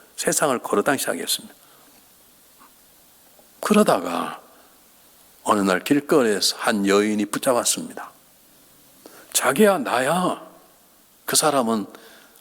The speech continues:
어거스틴이 철없을 때 함께 지냈던 좋지 못한 여인이었습니다. 그 여인은 어거스틴의 변화된 모습을 모르고 "나라고,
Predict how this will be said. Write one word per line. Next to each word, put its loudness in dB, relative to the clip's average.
어거스틴이 2
철없을 0
때 0
함께 0
지냈던 -4
좋지 -2
못한 -2
여인이었습니다. -2
그 4
여인은 2
어거스틴의 0
변화된 0
모습을 0
모르고 2
"나라고, 0